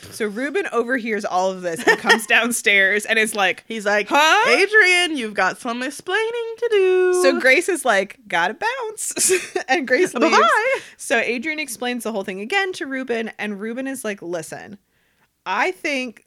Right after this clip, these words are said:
Speaker 1: he's like, "First of all, you're stupid." And then he tells her, like, "You need to be on good terms with," again, he's like, "You need to be on good terms with Amy," because he says,
Speaker 2: You're
Speaker 1: "Ricky is afraid to have a
Speaker 2: Mm.
Speaker 1: commitment with Adrian because A-, Adrian and Amy don't like each other, and he knows that that will be, like,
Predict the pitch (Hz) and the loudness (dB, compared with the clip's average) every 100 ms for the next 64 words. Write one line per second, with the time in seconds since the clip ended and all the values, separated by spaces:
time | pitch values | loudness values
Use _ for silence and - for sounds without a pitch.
0 | _ 208 226 233 185 - _ 349 - 330 | _ -10 -8 -6 -8 -8 _ -6 -6 -6
1 | 311 294 302 - _ 180 190 214 - 151 | -6 -4 -6 -12 _ -12 -10 -8 -12 -14
2 | 151 120 220 - - - - 247 320 339 | -12 -12 -12 -16 -16 -8 -4 -2 -2 -4
3 | 392 - 294 269 - 226 196 202 196 220 | -6 -6 -8 -8 -8 -6 -6 -8 -10 -8
4 | 240 262 269 214 180 190 190 185 185 202 | -8 -10 -10 -10 -8 -8 -8 -8 -10 -10
5 | 170 170 165 160 _ - 190 233 196 180 | -10 -10 -14 -16 _ -12 -2 0 0 -2
6 | 190 170 196 214 269 294 226 208 226 190 | -8 -10 -8 -8 -4 -4 -4 -6 -6 -10
7 | 175 - 220 277 208 151 - _ - _ | -10 -12 -10 -8 -8 -10 -16 _ -20 _
8 | - 202 214 180 - 233 269 320 269 208 | -16 -10 -4 -4 -4 -6 -4 -4 -2 -2
9 | 185 185 - _ 240 - _ 185 233 - | -2 -6 -12 _ -18 -18 _ -2 -2 -2
10 | 302 311 262 226 214 - 214 220 240 233 | -6 -6 -4 -6 -6 -6 -6 -4 -6 -6
11 | 202 220 190 208 185 196 - 175 180 160 | -6 -8 -8 -8 -10 -10 -8 -8 -8 -8
12 | 147 139 151 160 180 - 170 170 - - | -8 -10 -12 -14 -14 -14 -8 -8 -10 -10
13 | 180 180 202 196 175 160 160 160 135 180 | -10 -8 -6 -6 -8 -12 -10 -10 -6 -6
14 | 180 160 139 139 143 156 160 160 156 151 | -6 -10 -10 -8 -10 -10 -12 -10 -8 -8
15 | 156 156 156 143 143 143 139 147 131 107 | -8 -10 -8 -6 -6 -12 -12 -16 -12 -12
16 | 107 - - | -12 -14 -20